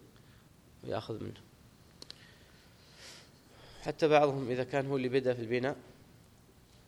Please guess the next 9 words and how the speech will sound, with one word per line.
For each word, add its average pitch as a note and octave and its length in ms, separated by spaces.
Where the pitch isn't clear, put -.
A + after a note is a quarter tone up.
يجعل C3 300
السور B2+ 380
في C3 100
نصيب A#2 320
جاره، G#2 300
البلوك A#2 560
خمستاشر C3 540
سنتي - 340
ذراع، D3 300